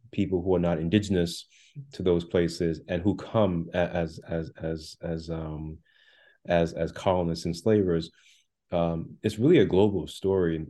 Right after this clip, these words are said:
uh, uh, uh, about the encounter between a local place a-, a-, and a would-be, you know, globalizing, uh, empire, and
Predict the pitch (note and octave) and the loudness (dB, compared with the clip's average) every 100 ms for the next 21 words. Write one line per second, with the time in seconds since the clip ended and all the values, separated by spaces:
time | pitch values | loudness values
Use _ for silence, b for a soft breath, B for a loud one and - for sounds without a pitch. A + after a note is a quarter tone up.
0 | - - E2+ D2 - F2 E2 E2+ E2 E2 | -10 -8 -10 -12 -10 -8 -6 -6 -4 -2
1 | E2 F2+ F2+ F2 D#2+ F2+ F2+ F2 E2 - | 2 2 2 -2 -2 -4 -4 -4 -6 -4
2 | F2+ E2+ E2 - E2+ F2+ E2+ D#2+ F2 E2 | -2 -2 -4 -4 0 0 0 -4 -2 -2
3 | E2 - - F2+ E2+ E2+ E2+ F2 E2 F#2+ | -4 -12 -6 -6 -4 -4 -2 -2 2 2
4 | F2+ F2 E2+ E2 E2+ - F2 F2 D#2+ - | 0 0 -2 -2 -8 -10 -6 -4 -6 -8
5 | F2+ F#2 F2 E2+ E2+ E2+ E2 E2+ E2 E2 | -2 0 2 0 0 0 0 -2 -2 -8
6 | b b b b - F2 F2 F#2 F2+ F#2 | b b b b -6 -4 0 0 0 0
7 | E2 D#2 D#2+ b b b _ _ - F#2 | 0 0 -4 b b b _ _ 0 2
8 | F2+ F2 F2 | 4 2 0